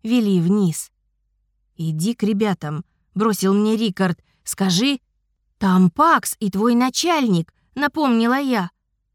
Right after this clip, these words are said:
«А они выслуживаются перед Нейстиксом». «Рик, это ключ к разгадке его тайн. А если что случится, вызовем Дрю, он позовёт Бернана и папу. Здесь через пять минут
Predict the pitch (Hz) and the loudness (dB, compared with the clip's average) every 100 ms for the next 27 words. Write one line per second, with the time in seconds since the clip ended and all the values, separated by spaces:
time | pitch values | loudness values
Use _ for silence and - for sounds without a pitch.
0 | - 175 196 233 381 294 - 262 381 302 | -2 0 2 2 0 0 -2 0 0 2
1 | 233 208 - 208 320 359 269 254 226 - | 2 0 -2 -4 -2 0 0 0 0 -2
2 | 196 - 208 196 - _ _ _ 214 226 | -6 -2 0 -2 -6 _ _ _ -4 -2
3 | 220 170 _ _ _ _ _ 320 - 277 | 0 -2 _ _ _ _ _ -6 -4 -4
4 | - 277 349 - - 262 247 226 302 - | -2 0 0 -2 -2 0 0 0 -4 -4
5 | 294 294 302 - 277 214 165 156 _ _ | -6 -4 -6 -4 -2 0 -2 -6 _ _
6 | _ _ _ _ - 170 170 311 240 208 | _ _ _ _ -6 -2 0 0 0 0
7 | - 262 202 208 - 370 392 - 170 175 | 0 -4 -2 -2 0 0 -2 -4 -6 -8
8 | _ _ - 170 208 202 190 190 165 175 | _ _ -4 0 2 2 2 2 2 2
9 | 202 277 _ _ - 185 180 202 190 208 | 2 0 _ _ -6 0 0 2 0 0
10 | 220 170 190 294 311 226 185 160 - 170 | 0 0 0 0 0 0 0 -2 -4 -4
11 | 170 - 254 _ _ _ _ - 339 392 | -4 -4 -8 _ _ _ _ -12 -2 0
12 | 427 - 359 349 - 392 392 349 349 392 | 0 0 -2 -2 -2 -2 -2 -2 0 2
13 | 403 | 0